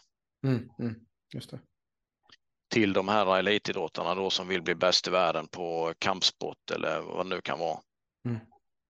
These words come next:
Speaker 2: Som man jobbar med och jobbar ganska extremt då med, med programvaror. Och där kanske folk tycker att "det här jobbade du inte alls med, så lite som möjligt,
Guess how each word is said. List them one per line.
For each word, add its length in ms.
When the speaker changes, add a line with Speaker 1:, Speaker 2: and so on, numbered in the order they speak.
Speaker 2:
Som 100
man 140
jobbar 260
med 260
och 500
jobbar 220
ganska 300
extremt 680
då 180
med, 400
med 160
programvaror. 560
Och 80
där 180
kanske 280
folk 280
tycker 260
att 80
"det 60
här 280
jobbade 360
du 100
inte 180
alls 260
med, 160
så 100
lite 300
som 160
möjligt, 560